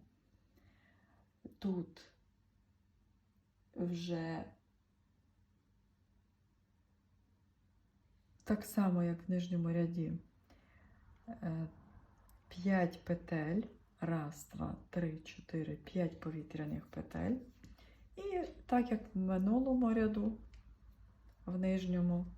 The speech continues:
знову під арочку з'єднуємося, е, стовпчиком з, без накиду.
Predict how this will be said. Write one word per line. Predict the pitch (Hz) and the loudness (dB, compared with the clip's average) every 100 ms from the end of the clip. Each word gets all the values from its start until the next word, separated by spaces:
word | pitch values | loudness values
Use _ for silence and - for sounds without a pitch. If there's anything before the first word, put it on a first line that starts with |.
| - - - | -16 -16 -8
знову | 185 185 190 202 202 208 - - - - - | -2 2 4 2 2 -2 -4 -12 -18 -10 0
під | 214 - | 0 2
арочку | - 175 175 175 - - 175 180 - - | 4 6 4 0 -4 0 0 0 -8 -10
з'єднуємося, | - 190 190 190 170 165 165 170 - 170 170 - - - - - - | -2 2 2 2 2 2 2 0 0 -4 -4 -8 -20 -20 -20 -16 -4
е, | 170 165 165 | 0 0 -2
стовпчиком | - - 226 - 214 - 190 185 - - - | -2 2 2 0 -8 -2 -2 -2 -4 -14 -10
з, | 185 202 202 214 - | -4 0 0 -2 4
без | 196 208 | 6 8
накиду. | 190 185 - 170 160 | 6 2 2 0 0